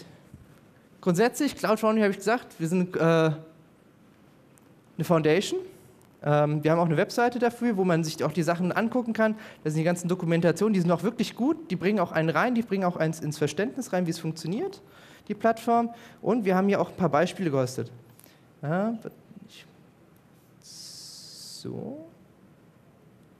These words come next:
Nein. So ist besser. Ähm,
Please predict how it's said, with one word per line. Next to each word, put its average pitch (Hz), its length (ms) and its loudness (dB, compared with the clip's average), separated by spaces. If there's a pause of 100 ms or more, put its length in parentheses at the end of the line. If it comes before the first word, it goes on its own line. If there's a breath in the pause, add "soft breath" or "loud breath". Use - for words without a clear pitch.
(1000)
Nein. - 2500 -14 (160)
So - 160 -20
ist - 120 -18
besser. - 200 -20 (3000)
Ähm, 190 640 -4